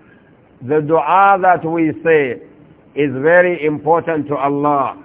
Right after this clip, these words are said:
subhanahu wa ta'ala, and it influences the direction that we follow.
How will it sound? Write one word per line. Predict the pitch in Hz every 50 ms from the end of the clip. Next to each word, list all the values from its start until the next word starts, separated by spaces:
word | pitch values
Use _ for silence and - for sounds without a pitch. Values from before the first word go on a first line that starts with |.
| - _ _ _ _ 131
subhanahu | 135 117 - 143 156 160 160 156 143
wa | 147 156 151
ta'ala, | 147 - 147 139 131 143 143 139 139 127 110 95 - - - - - -
and | 143 151 156 160
it | 165 160 - - -
influences | 151 165 165 160 156 - - 175 185 202 202 208 208 202 185 196 - 196 196 180 135 135
the | 156 151 139
direction | 143 143 143 143 147 165 170 160 - - - 165 170 165 160
that | 160 147 - 135
we | 135 147 147 139 143
follow. | 143 143 139 139 127 113 98